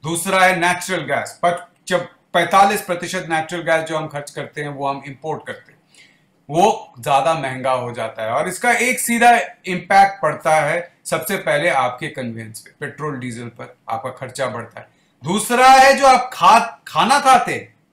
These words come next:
क्योंकि आप देखिए कि agriculture में लगभग, मुझे जितना तक याद है, तेईस प्रतिशत दु-, भारत का डीजल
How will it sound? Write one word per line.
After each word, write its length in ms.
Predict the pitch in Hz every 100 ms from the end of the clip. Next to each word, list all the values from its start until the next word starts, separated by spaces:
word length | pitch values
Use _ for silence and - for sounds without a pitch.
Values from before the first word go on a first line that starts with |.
| _ _ _ _ -
क्योंकि 220 | 208 240
आप 160 | 262
देखिए 320 | 214 262 277 262
कि 140 | 240
agriculture 840 | 180 185 214 269 262 254 254 247
में 380 | 226 196 202 240
लगभग, 580 | 190 175 170 233 254 247 - - 165
मुझे 180 | 170 208
जितना 280 | 190 214
तक 160 | 214 214
याद 300 | 185 165 175
है, 300 | 208 208 - _
तेईस 400 | 185 190 240 233
प्रतिशत 500 | - 196 190 - 220
दु-, 400 | 185 147 175 -
भारत 480 | 147 131 127 165 175
का 100 | 196
डीजल 540 | 185 123 139 135 180